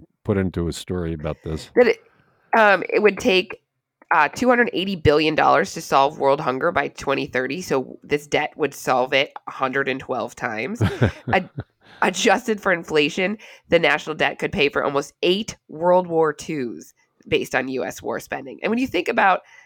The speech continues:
Speaker 2: how much, you know, we spent on World War Two, it's, it's massive. And obviously, the national debt didn't happen overnight. We've had it since the very beginning of this country. During the American Civil War, the debt increased by four thousand percent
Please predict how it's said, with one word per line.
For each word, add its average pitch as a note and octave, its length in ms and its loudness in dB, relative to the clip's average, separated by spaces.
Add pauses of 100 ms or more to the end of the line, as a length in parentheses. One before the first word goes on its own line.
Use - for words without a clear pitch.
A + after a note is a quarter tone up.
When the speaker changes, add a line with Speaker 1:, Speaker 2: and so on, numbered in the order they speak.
(120)
Speaker 2:
how D4 220 -2
much, B3+ 400 -2 (320)
you A#3+ 100 0
know, F#3 160 4
we E3 160 -4
spent G3+ 300 -2
on F3+ 80 -2
World F#3 160 -2
War F3+ 100 2
Two, B3+ 240 -2
it's, - 220 -2
it's - 300 -6
massive. F#3 840 -4 (380)
And C#4+ 160 2 (120)
obviously, C4+ 500 0
the G#3+ 140 -2
national A3+ 380 0
debt E3 220 0
didn't B2+ 220 -4
happen - 300 -8
overnight. C3+ 400 -8
We've C3+ 120 -6
had C#3+ 260 -2
it D3 140 -4
since D3+ 140 -16
the B2 120 -20 (120)
very C3+ 300 2
beginning C3 520 -8 (420)
of D3+ 80 0
this C#3+ 140 -8
country. C3 340 -2
During E3 320 0
the C#3 100 0
American C3+ 400 0
Civil B2+ 280 -6
War, B2 240 0
the B2 80 -8
debt C3+ 220 -4
increased B2+ 440 -8
by C3 120 -6
four D3 340 -4
thousand C3 640 -2
percent B2+ 440 -8